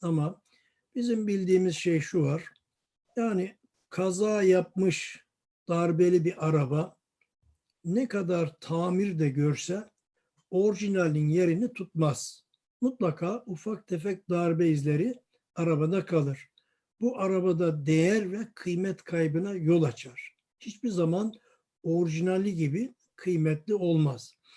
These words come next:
Veya beyaz bir kağıda yazı yazıyoruz. Sonra bunu en güzel, en hassas silgilerle ne kadar özenle silsek de o kağıt üzerinde, beyaz kağıt üzerinde yine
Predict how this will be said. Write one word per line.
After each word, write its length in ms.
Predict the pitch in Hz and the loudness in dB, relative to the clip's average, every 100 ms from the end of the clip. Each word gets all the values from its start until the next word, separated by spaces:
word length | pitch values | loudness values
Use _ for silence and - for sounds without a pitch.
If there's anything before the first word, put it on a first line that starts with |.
| _ - | _ -4
Veya 320 | 202 208 190 180 | 0 0 0 2
beyaz 380 | 208 208 180 | 2 2 0
bir 160 | 190 160 | 0 -2
kağıda 600 | 180 175 160 165 156 - _ | 0 0 2 0 -2 -6 _
yazı 600 | 160 165 165 160 175 180 | -2 0 0 2 0 0
yazıyoruz. 680 | 147 135 135 139 165 240 _ _ | -4 -4 -4 -4 -4 -8 _ _
Sonra 400 | - 214 196 180 | -6 -2 0 -2
bunu 220 | 185 202 | -4 -6
en 400 | 208 269 277 247 | -6 -6 -6 -6
güzel, 360 | 202 175 185 190 | -4 0 -2 -2
en 160 | 190 185 | -8 -8
hassas 540 | 165 180 - 190 156 | -8 -6 -4 -4 -6
silgilerle 840 | - 196 185 180 185 170 160 151 - _ _ _ - | -8 -6 -4 2 4 4 4 2 -2 _ _ _ -6
ne 140 | 220 233 | -2 0
kadar 420 | 202 180 165 - | 2 2 0 -2
özenle 640 | 170 160 180 190 160 151 | 0 2 4 4 2 0
silsek 640 | - - 175 151 226 160 - | -2 -4 -4 0 0 0 -4
de 280 | 175 240 - _ _ _ - | -4 -4 -10 _ _ _ -4
o 380 | 196 185 170 _ _ - | -2 -2 -4 _ _ -4
kağıt 380 | 170 202 202 - | 0 0 -2 -4
üzerinde, 580 | 147 151 143 143 147 | 0 2 2 -2 -2
beyaz 380 | 147 165 202 - | 0 2 2 -2
kağıt 340 | - 156 156 139 | -4 -4 -4 -4
üzerinde 300 | 151 147 180 | -2 0 2
yine 340 | 170 185 | 2 2